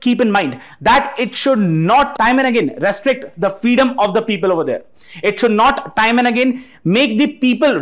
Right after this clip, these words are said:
realize that they are subordinate to the Pakistani establishment, right? So there has to be adequate provincial autonomy. Next is respecting human rights.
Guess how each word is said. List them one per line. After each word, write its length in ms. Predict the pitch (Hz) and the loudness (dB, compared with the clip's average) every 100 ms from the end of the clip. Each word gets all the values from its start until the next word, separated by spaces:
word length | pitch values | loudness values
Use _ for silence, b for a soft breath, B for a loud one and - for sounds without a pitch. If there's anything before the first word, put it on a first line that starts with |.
| 170 | 0
realize 420 | 185 233 220 151 | 2 4 2 0
that 240 | 208 175 156 | -2 0 0
they 220 | 247 - | 0 0
are 260 | 202 247 233 | 2 2 0
subordinate 760 | - 175 196 240 285 - - | -2 0 2 2 0 -2 -4
to 80 | 233 | -2
the 120 | 240 214 | 0 -2
Pakistani 360 | - - 180 170 | -4 -4 -2 -2
establishment, 520 | 170 127 120 - 107 143 | -2 -4 -4 -10 -16 -6
right? 200 | 196 180 - B B B | -6 -6 -16 B B B
So 180 | - 262 214 | 2 4 4
there 80 | |
has 240 | 190 214 220 | 4 2 2
to 20 | 240 | -2
be 40 | 277 180 | -2 -2
adequate 320 | 185 247 240 | -2 0 -2
provincial 400 | 214 190 180 196 | 0 -2 -2 -2
autonomy. 400 | 160 143 120 98 B B - | 0 -2 -4 -8 B B 0
Next 240 | 277 294 | 0 2
is 260 | 302 220 - | 0 0 -2
respecting 560 | 180 190 254 254 269 247 | -2 0 -2 -2 0 2
human 260 | 208 175 | 2 0
rights. 280 | 151 - - | -2 -6 -12